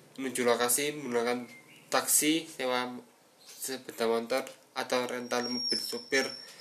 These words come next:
B B M murah di Bali. Lihat di sini jarak tempuh Kuta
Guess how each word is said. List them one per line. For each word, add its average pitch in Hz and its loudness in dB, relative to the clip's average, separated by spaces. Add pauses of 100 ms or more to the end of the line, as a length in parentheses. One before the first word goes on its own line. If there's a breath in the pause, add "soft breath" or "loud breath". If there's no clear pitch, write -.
(800 loud breath)
B 123 -2
B 123 0
M 131 -2 (640)
murah 127 0
di 117 -4
Bali. 113 -2 (1400 loud breath)
Lihat 143 6
di 123 -4
sini 143 -2 (320)
jarak 120 2
tempuh 139 -4 (1120)
Kuta 143 4